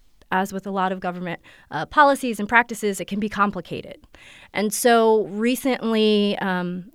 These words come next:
as early as October of last year, we launched a new permitting system. We call it plus. And it is a new permitting and land use system. That is what the acronym plus stands for.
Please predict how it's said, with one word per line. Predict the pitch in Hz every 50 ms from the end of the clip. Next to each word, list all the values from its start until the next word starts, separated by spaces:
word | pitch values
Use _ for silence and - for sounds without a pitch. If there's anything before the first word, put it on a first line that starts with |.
| 240
as | 220 202 226
early | 208 208 214 208 196 196
as | 190 185 - -
October | 170 180 - - 220 208 202 202
of | 196 196
last | 190 180 165 - -
year, | 175 165 160 170 190 - - - - - -
we | 220 220 220
launched | 214 208 202 196 190 190 - - - - -
a | - 190
new | 190 190 185 175
permitting | - - - 320 311 302 254 196 170 160 156 160 147 - _ _
system. | - - - 160 - - 160 180 220 208 _ _ _ _ -
We | 190 175 170
call | - - 185 170 175
it | - - _ _ -
plus. | - 185 170 254 269 - - - - - _ _ _ _ _ _ _ _ _ _ _ _ _ - -
And | 226 226 233
it | 240 247
is | 240 226
a | 240 247
new | 247 247
permitting | 240 - 254 262 285 294 302 294 269
and | 233 226 214
land | 214 220 226 233 233
use | 214 208 233 233 -
system. | - 196 175 - - 180 196 247 - _ _ _ _ _ - - - - _ -
That | 185 180
is | 185 185 -
what | 196 185 -
the | 196 -
acronym | 165 170 - - 185 180 180 185
plus | - 185 170 160
stands | - - 190 175 151 160 156 -
for. | - 160 160 160 214 220